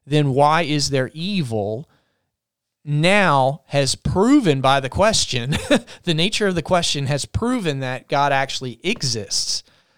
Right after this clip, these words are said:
because you're affirming there's good and there's evil. You're affirming there's a moral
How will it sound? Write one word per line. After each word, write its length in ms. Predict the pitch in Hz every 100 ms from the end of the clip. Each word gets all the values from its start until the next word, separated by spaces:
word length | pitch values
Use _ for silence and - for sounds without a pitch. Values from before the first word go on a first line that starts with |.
| _ _
because 640 | 139 135 123 110 101 - - _ _ _ _ _
you're 480 | 131 135 127 117 113 _
affirming 500 | - - 123 131 160
there's 180 | 160 135
good 420 | 135 151 175 180 - _ -
and 200 | 135 135
there's 180 | 139
evil. 440 | 131 123 113 135 - _
You're 180 | 123
affirming 540 | 117 - 127 131 143 151
there's 220 | 143 135
a 40 |
moral 580 | 147 143 139 139 135 127